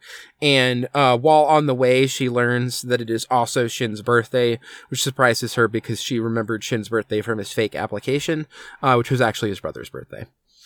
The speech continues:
Um, and so, uh,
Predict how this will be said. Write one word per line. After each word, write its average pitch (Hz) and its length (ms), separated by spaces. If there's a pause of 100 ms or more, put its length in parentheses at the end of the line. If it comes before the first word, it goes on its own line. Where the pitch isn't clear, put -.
(400)
Um, 135 680 (1700)
and 147 200
so, 127 420
uh, 123 480